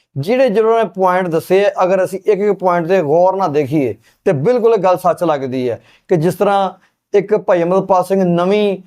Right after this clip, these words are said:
ਕੋਈ ਪਾਰਟੀ ਨਾ ਬਣਾ ਲੈਣ, ਕੋਈ ਨਵਾਂ ਦਲ ਪੰਥ ਨਾ ਬਣਾ ਲੈਣ, ਫਿਰ ਉਹਨਾਂ ਦੇ ਸਾਰੇ ਲੀਗਲ ਜਿਹੜੇ ਮਾਮਲਾਤ ਹੈ ਉਹਨਾਂ ਦੇ ਭਾਈ ਹਰਪ੍ਰੀਤ ਸਿੰਘ ਦੇਖ ਰਹੇ ਆ। ਫਿਰ ਅੱਗੇ ਕੱਲ੍ਹ ਰੈਲੀ ਨਿਕਲ ਰਹੀ ਸੀ, ਉਹ ਰੈਲੀ ਨੂੰ ਵੀ ਰੋਕਣਾ ਵੈ,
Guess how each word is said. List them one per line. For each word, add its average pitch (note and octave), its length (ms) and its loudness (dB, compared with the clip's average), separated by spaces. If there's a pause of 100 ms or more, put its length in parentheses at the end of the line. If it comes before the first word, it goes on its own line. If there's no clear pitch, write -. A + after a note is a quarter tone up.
(180)
ਕੋਈ F#3 200 0
ਪਾਰਟੀ F3+ 380 2
ਨਾ F#3+ 120 2
ਬਣਾ E3 260 2
ਲੈਣ, G2+ 200 -12 (440)
ਕੋਈ F#3 80 2
ਨਵਾਂ F3+ 420 -2
ਦਲ F3 280 -2
ਪੰਥ F3+ 280 -4
ਨਾ F3+ 160 0
ਬਣਾ D#3+ 280 -2
ਲੈਣ, G#2 200 -14 (360)
ਫਿਰ G3+ 200 0
ਉਹਨਾਂ G3+ 300 -2
ਦੇ F#3+ 120 0
ਸਾਰੇ G3+ 380 0
ਲੀਗਲ F#3 380 0
ਜਿਹੜੇ F#3+ 440 0 (260)
ਮਾਮਲਾਤ D#3+ 600 -2
ਹੈ E3+ 60 0
ਉਹਨਾਂ E3+ 200 -4
ਦੇ E3+ 80 -2
ਭਾਈ D#3 260 0
ਹਰਪ੍ਰੀਤ D#3 400 0
ਸਿੰਘ E3 260 -2
ਦੇਖ C#3 220 0
ਰਹੇ A#2+ 200 0
ਆ। A2+ 100 -4
ਫਿਰ G3+ 220 0
ਅੱਗੇ F#3+ 180 0
ਕੱਲ੍ਹ G3 320 0
ਰੈਲੀ F3+ 280 2
ਨਿਕਲ F3 280 0
ਰਹੀ D#3+ 160 0
ਸੀ, C3 160 -6 (320)
ਉਹ A#3 120 4
ਰੈਲੀ G#3+ 320 2
ਨੂੰ A#3 140 0
ਵੀ A3+ 80 2
ਰੋਕਣਾ D#3 460 0
ਵੈ, G2+ 120 -12